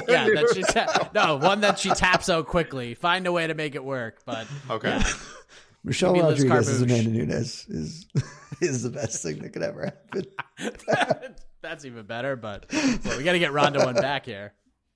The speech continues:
Speaker 3: Oh, God. That, wow. That's the best time we've ever had with that category. Unanimous, <laughs> unanimous decision, Florence
Speaker 1: Yes,
Speaker 3: Pugh.
Speaker 1: absolutely.
Speaker 3: The next award, Cole Conrad Career Change Award, named after Cole Conrad, who famously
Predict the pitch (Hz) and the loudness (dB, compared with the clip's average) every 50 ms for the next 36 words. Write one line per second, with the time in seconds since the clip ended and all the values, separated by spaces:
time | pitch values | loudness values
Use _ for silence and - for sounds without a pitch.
0 | _ - _ - - 170 180 185 170 165 160 143 131 113 _ - 127 131 135 131 | _ -20 _ -20 -16 -16 -14 -14 -14 -16 -16 -18 -20 -20 _ -8 -4 -2 0 0
1 | 123 113 104 98 95 - _ - 90 92 - - - - - _ _ _ - 107 | 0 0 -2 -4 -6 -10 _ -16 -14 -14 -14 -14 -16 -18 -20 _ _ _ -6 -4
2 | 113 113 101 - - _ - - _ _ _ - 131 127 123 110 101 95 95 - | -4 -4 -4 -6 -14 _ -20 -20 _ _ _ -8 -6 -4 -4 -4 -6 -8 -12 -10
3 | _ - 147 143 - - 135 117 120 110 107 - - 113 113 107 107 - 107 110 | _ -4 -4 -4 -2 -4 -2 0 0 0 -2 -2 -4 -4 -4 -4 -4 -6 -6 -6
4 | 120 - 110 117 113 104 117 - - - - - - - - - - - 95 98 | -6 -6 -4 -4 -2 -2 -4 -4 -6 -8 -10 -12 -12 -14 -12 -12 -10 -8 -8 -8
5 | - 98 95 95 101 101 131 131 - _ - - 131 151 160 165 170 170 165 147 | -8 -8 -6 -6 -6 -8 -10 -12 -14 _ -10 -4 0 2 4 4 4 4 4 4
6 | 131 117 - - - - - 135 147 147 147 151 151 143 127 113 - - - - | 2 0 -2 -6 -12 -6 -2 0 2 4 4 4 4 2 2 0 -4 -6 -10 -6
7 | - - 101 107 131 110 - - - - - - 117 123 104 85 73 - - - | -4 -4 -4 -4 -6 -8 -6 -6 -6 -4 -6 -6 -4 -4 -4 -2 -2 -2 -4 -4
8 | - - 117 - - 90 85 82 82 - _ - - - - _ _ - _ _ | -4 -6 -8 -8 -6 -12 -14 -14 -14 -16 _ -20 -20 -20 -20 _ _ -20 _ _
9 | _ _ _ - 139 135 139 139 135 - - 127 123 120 117 117 101 - - - | _ _ _ 0 2 4 4 2 2 0 0 2 4 4 4 2 0 -2 -2 0
10 | 151 147 135 - - 135 123 117 113 113 110 107 101 - - 120 110 110 101 - | 2 2 2 2 2 2 2 4 2 2 2 0 0 -4 -6 -4 -4 -4 -4 -4
11 | - 110 104 104 98 104 104 104 104 101 101 98 110 107 104 98 98 101 95 - | -4 -4 -4 -4 -4 -4 -4 -2 -2 -2 -4 -2 -2 -2 -2 -2 -2 -2 -4 -4
12 | - - - 107 104 98 - - 104 101 101 98 101 98 98 95 - 107 104 101 | -8 -6 -4 -2 -2 -2 -2 -2 0 0 0 2 0 0 0 -2 -2 -2 -2 -2
13 | 95 - - 117 110 104 104 98 - - 107 107 101 98 | -2 -2 -2 -2 0 0 -2 -4 -4 -4 -4 -2 -2 -2